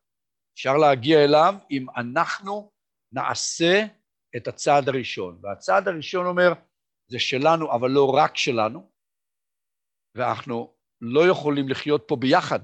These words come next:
משום שאנחנו צ-, רוצים לשמר את זהותנו כיהודית דמוקרטית. ולכן צריך לחלק את המקום הזה. והדרך לעשות את זה, זה להפריד בין המושג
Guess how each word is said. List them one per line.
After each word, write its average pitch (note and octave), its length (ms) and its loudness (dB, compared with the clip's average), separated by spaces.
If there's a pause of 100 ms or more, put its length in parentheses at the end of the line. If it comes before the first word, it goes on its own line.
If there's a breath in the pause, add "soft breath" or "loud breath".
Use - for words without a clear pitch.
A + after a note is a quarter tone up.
משום - 240 -16
שאנחנו - 880 -8
צ-, - 120 -20
רוצים D3+ 400 -8
לשמר D#3+ 580 2
את C#3 80 -2
זהותנו A#2+ 560 -4
כיהודית A2 540 -8
דמוקרטית. G#2 680 -10 (640)
ולכן B2+ 260 -2
צריך E3 200 -4
לחלק C#3+ 420 -2
את D3+ 100 -6
המקום C3 340 -6
הזה. G#2+ 160 -14 (960)
והדרך A#2 840 -4
לעשות C#3 340 -2
את C#3 120 -6
זה, D3+ 160 -6
זה B2+ 120 -6
להפריד B2 640 -4
בין A2+ 120 -6
המושג A2 360 -8